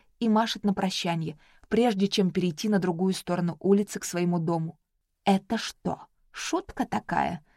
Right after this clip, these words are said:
возмущается она уже после его ухода. От внезапной тишины машины звенит в ушах. Финн спал с проституткой в огромных серьгах-кольцах и платье леопардовой расцветки,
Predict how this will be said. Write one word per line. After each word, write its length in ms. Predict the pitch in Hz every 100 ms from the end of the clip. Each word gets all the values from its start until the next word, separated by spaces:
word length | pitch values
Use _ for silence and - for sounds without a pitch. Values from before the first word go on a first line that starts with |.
| _
возмущается 760 | 190 180 185 - 190 175 - 175
она 320 | 175 208 247
уже 220 | 226 196
после 380 | - 180 180 196
его 200 | 185 175
ухода. 460 | 175 - 170 160 185 _ _ _ _ _ _ _ _
От 180 | 220 226
внезапной 540 | 226 233 240 240 214
тишины 560 | 202 196 - 202 196 185
машины 640 | 185 185 - 233 269 277 -
звенит 480 | 180 190 185 180
в 60 | 180
ушах. 460 | 170 - 175 - - _ _ _
Финн 320 | - - 302
спал 320 | 240 - 226 208
с 80 |
проституткой 840 | - 262 - - - 180 156 - 202
в 100 | 190
огромных 460 | 220 208 220 214 202
серьгах-кольцах 1040 | - - 214 190 190 - 214 202 - 208 - - - _
и 80 | -
платье 380 | 220 220 202 208
леопардовой 560 | 208 196 202 190 196
расцветки, 680 | 196 190 - 196 196 - -